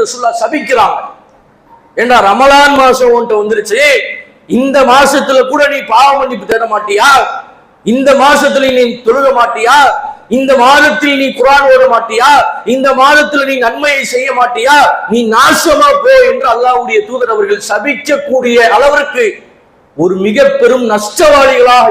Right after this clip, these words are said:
யார் மாறுவார்கள்? இந்த மாதத்தை சரியாக பயன்படுத்த தெரியாமல் அலட்சியப்படுத்திய நபர்களை ரசூல் ஸல்லல்லாஹு அலைஹி வஸல்லம் அவங்க சபிக்கிறாங்க. எப்படிப்பட்ட ஒரு மாதம்,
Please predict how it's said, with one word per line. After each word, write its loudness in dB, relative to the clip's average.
யார் 0
மாறுவார்கள்? 0
இந்த -4
மாதத்தை -2
சரியாக -2
பயன்படுத்த -4
தெரியாமல் 0
அலட்சியப்படுத்திய 0
நபர்களை 0
ரசூல் -6
ஸல்லல்லாஹு 0
அலைஹி -4
வஸல்லம் -6
அவங்க -2
சபிக்கிறாங்க. -4
எப்படிப்பட்ட -6
ஒரு -6
மாதம், -2